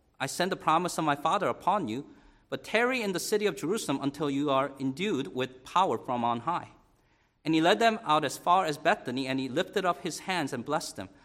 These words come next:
Now it came to pass while he blessed them that he was parted from them and carried up into heaven.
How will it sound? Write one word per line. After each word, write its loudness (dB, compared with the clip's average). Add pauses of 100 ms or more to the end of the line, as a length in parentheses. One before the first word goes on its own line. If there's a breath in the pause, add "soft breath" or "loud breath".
(280 soft breath)
Now 6
it 2
came 4
to 0
pass 2
while 2 (100)
he -6
blessed 2
them -2
that -2
he -8
was -4 (240 loud breath)
parted 4
from -2
them -2
and -8
carried -2
up -2
into -8
heaven. -8